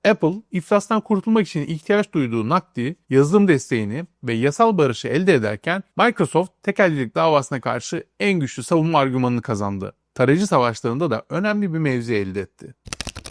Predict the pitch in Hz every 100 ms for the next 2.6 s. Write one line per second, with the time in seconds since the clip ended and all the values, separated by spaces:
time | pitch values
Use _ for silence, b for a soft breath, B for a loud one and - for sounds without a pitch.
0 | 160 202 196 185 175 190 170 156 143 170
1 | 143 131 113 98 - 175 220 - 185 160
2 | 185 165 - 143 170